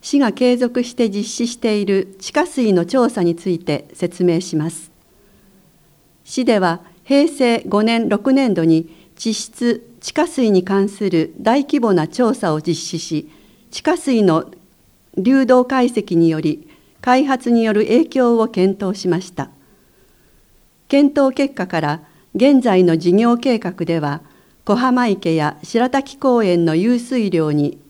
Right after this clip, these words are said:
影響は生じないと見込んでいますが、平成二十八年度から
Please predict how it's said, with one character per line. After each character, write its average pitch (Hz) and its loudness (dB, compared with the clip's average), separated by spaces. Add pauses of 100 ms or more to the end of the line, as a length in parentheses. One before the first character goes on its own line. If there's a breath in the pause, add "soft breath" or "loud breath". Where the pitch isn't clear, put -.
(320)
影 254 4
響 240 2
は 220 4
生 233 0
じ 233 -2
な 208 0
い 208 -4
と 208 -2
見 185 2
込 202 0
ん 202 0
で 196 0
い 190 2
ま 190 0
す 170 -4
が、 151 -2 (680 soft breath)
平 269 2
成 262 2
二 269 6
十 202 2
八 170 -4
年 214 0
度 160 -2
か 147 -8
ら 147 -6